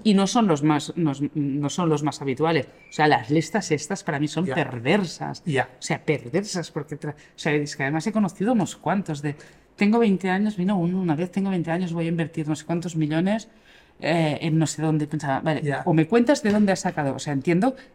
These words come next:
Speaker 1: que un día pusiste un Bitcoin cuando
Speaker 2: Ya.
Speaker 1: valía diez y lo sacaste cuando valía veintidós mil,
Speaker 2: Ya.
Speaker 1: porque si no, no lo entiendo.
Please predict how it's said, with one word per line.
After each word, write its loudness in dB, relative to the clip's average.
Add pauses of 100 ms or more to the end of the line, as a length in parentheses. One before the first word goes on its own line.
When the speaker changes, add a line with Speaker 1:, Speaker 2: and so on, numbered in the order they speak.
Speaker 1:
que 2
un 4
día 2
pusiste -2
un 4
Bitcoin 2
cuando 0
Speaker 2:
Ya. 0
Speaker 1:
valía 2
diez 4
y 4
lo 4
sacaste -2
cuando 2
valía 4
veintidós -2
mil, 4 (180)
Speaker 2:
Ya. 2
Speaker 1:
porque -2
si -4
no, 4
no 4
lo 6
entiendo. 2